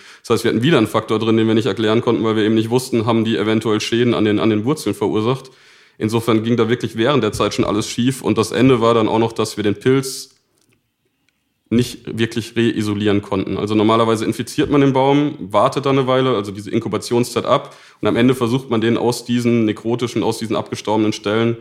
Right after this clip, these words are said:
aus diesen Wunden wieder zurück zu isolieren, um zu sagen zu können, der Pilz ist überlebensfähig im Gewebe und höchstwahrscheinlich verantwortlich für die Schäden. Und das haben wir auch nicht geschafft. Also wir konnten am Ende nicht mal sagen, der Pilz ist jetzt verantwortlich für diese Nekrosen. Ja, und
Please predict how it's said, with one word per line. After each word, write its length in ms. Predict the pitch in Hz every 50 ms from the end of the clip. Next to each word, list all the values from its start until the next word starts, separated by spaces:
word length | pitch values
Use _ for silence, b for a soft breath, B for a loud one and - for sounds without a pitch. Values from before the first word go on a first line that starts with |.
| B B B B B
aus 180 | - 110 -
diesen 220 | - 110 110 104 104
Wunden 460 | 113 123 139 - - 117 113 101 110
wieder 260 | 113 120 117 110 113
zurück 380 | - - 127 113 135 139 135 -
zu 100 | - -
isolieren, 440 | - 110 107 107 107 110 120 123 110
um 100 | 107 110
zu 140 | - - 107
sagen 300 | 104 107 113 120 120 120
zu 100 | - 110
können, 260 | - 117 110 110 107
der 80 | 104
Pilz 200 | 98 131 127 120
ist 100 | - -
überlebensfähig 680 | 101 107 107 101 117 135 143 135 139 143 135 135 131 -
im 140 | 107 123
Gewebe 480 | 120 120 113 120 127 127 120 127 123 127 123 B B B B
und 220 | - 110 113 - - - - -
höchstwahrscheinlich 560 | 123 117 - - 113 107 - 110 104 107 104
verantwortlich 560 | - 101 - 107 104 - 104 98 101 98 -
für 100 | - 104
die 80 | 98 98
Schäden. 380 | - - 101 95 95 95 92 92 -
Und 140 | - 101 95
das 280 | 110 - - - _ _ _ _ -
haben 80 | 101
wir 80 | 98 90
auch 80 | 95
nicht 140 | 92 95 95 -
geschafft. 340 | 90 - 98 92 - -
Also 120 | - 101 98
wir 80 | 98
konnten 160 | 95 113 113 107
am 80 | 104
Ende 160 | 110 117 113
nicht 120 | 113 123 127
mal 120 | 131 117 110
sagen, 260 | 113 113 113 113 113
der 80 | 104
Pilz 280 | 98 - 131 123 123 -
ist 140 | - 113 -
jetzt 120 | 110 - -
verantwortlich 520 | - 73 98 101 - 110 104 - 101 -
für 100 | - 104
diese 160 | 107 104 107
Nekrosen. 540 | 107 104 98 - - 117 120 123 123 127 123 B B B B B B B B B B B B _ _ _ -
Ja, 180 | 107 101 95 101 - - - -
und 160 | - 110 107